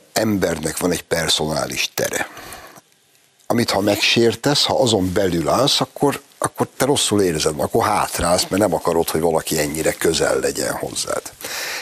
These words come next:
És hogy ez a personális tér, ez egyébként, ö, nemzetekre jellemző. És akkor hozza a példát, azt mondja egy német, aki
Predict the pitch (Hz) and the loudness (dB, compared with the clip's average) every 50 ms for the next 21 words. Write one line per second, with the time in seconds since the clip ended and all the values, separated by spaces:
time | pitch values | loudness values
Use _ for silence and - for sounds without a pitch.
0 | - - - - 95 95 98 95 92 - - 135 147 147 - - 90 76 - - | -6 -4 -2 0 2 2 2 2 2 2 2 2 4 4 4 2 2 2 0 -2
1 | - - - - - - 90 113 107 101 90 101 92 85 92 87 - - - 90 | -2 -4 -6 -6 -2 0 2 2 2 2 2 2 2 2 0 -2 -2 -4 -2 -2
2 | 85 82 80 - - 92 85 85 85 85 87 80 - - - - - - _ _ | -2 -2 -4 -2 0 2 2 2 2 2 0 -2 -4 -8 -16 -16 -16 -16 _ _
3 | - - 92 98 104 95 80 78 73 73 71 - - 80 76 - - 78 78 80 | -4 0 2 2 2 2 0 0 -2 -4 -4 -4 -4 -2 -2 -2 -2 -2 -2 -2
4 | 76 - - - 82 80 71 60 60 57 62 60 58 57 - - - - - - | -2 -4 -6 -6 -4 -2 -2 -2 -2 -4 -6 -8 -10 -12 -10 -10 -10 -10 -10 -12
5 | - - - - - - - - - - - 101 127 135 117 87 85 92 87 - | -14 -16 -18 -20 -16 -12 -10 -10 -8 -6 -2 0 2 2 2 4 2 2 2 0
6 | - - 64 55 - - - - - - - - - - - - 69 67 - 78 | 0 -2 -2 -2 -4 -8 -8 -10 -10 -8 -6 -6 -6 -4 -4 -4 -4 -2 -2 -2
7 | 71 67 - - - - - - - - - - - - - - _ - 98 95 | -2 -4 -6 -10 -12 -12 -12 -10 -8 -8 -8 -10 -12 -14 -18 -6 _ 2 2 4
8 | 95 87 82 80 90 117 - - - - - - - - - - - - - - | 4 2 2 2 0 0 0 0 -2 -2 -2 -2 -6 -12 -16 -18 -20 -20 -20 -20
9 | - - - - - 87 - - - 139 151 160 - | -20 -18 -6 -2 -2 -2 -2 -2 -2 -2 -2 -2 -4